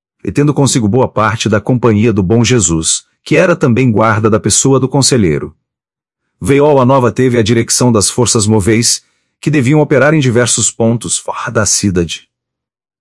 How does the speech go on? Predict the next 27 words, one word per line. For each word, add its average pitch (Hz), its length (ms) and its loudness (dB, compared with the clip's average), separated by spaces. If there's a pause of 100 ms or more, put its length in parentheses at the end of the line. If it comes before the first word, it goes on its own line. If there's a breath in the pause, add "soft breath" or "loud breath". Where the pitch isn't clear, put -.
(140)
Beatinho, 135 680 -2
Taruela 120 500 2
e 120 60 4
alguns 123 380 0
outros, - 500 -4 (220)
sacrês - 720 -2
e 127 80 0
mordomos 123 500 2
do 127 100 0
conselheiro, 113 720 0 (460)
eram 156 220 2
os 113 160 0
únicos 160 400 0
que - 100 -6
parecia 120 540 0
serem 127 340 0
funcionários 120 840 0
exclusivamente 107 920 0
civis. - 640 -4 (560)
Pachola 147 560 0
não 98 220 0
teve 110 260 0
posto 117 420 -2
que 120 120 -2
lhe 107 100 2
fosse 123 380 0
assignado, 104 680 0